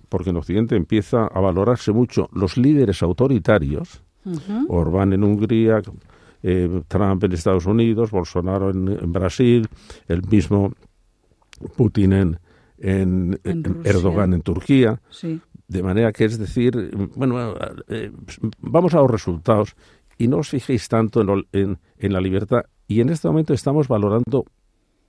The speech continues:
Speaker 1: muy poco la libertad en Occidente y por eso no nos importa saber que nos están manejando con las nuevas tecnologías, con los datos que tienen las grandes compañías de,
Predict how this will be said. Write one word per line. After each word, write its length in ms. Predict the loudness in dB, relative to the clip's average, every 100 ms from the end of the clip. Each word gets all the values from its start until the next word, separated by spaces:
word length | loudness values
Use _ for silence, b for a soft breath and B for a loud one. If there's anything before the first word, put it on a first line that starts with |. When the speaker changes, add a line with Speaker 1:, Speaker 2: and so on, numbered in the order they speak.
| _
Speaker 1:
muy 320 | -4 4 6 4
poco 300 | 0 0 0
la 100 | 0
libertad 500 | 0 -2 -2 -2 -2 -8
en 120 | -8
Occidente 680 | -8 -2 0 2 0 -4 -6 B B B B B B B
y 120 | -4 -2
por 220 | 0 2
eso 380 | 0 0 0 0
no 180 | 0 0
nos 200 | 0 -2
importa 640 | -2 0 -2 -2 -2 -4 -4 b b b -8
saber 440 | -2 2 4 2
que 140 | 0
nos 140 | 0 -2
están 280 | -2 0 2
manejando 840 | 2 0 0 0 0 0 0 -2 b b b b b -2
con 140 | 2
las 160 | 2 2
nuevas 220 | 2 2
tecnologías, 800 | -2 -2 -2 -4 0 2 2 0
con 160 | 0 -2
los 160 | 0
datos 260 | 0 0 -4
que 80 | -2
tienen 300 | 0 0 0
las 180 | -2 0
grandes 320 | 0 0 -2
compañías 600 | -4 -2 -2 0 -2
de, 120 | -2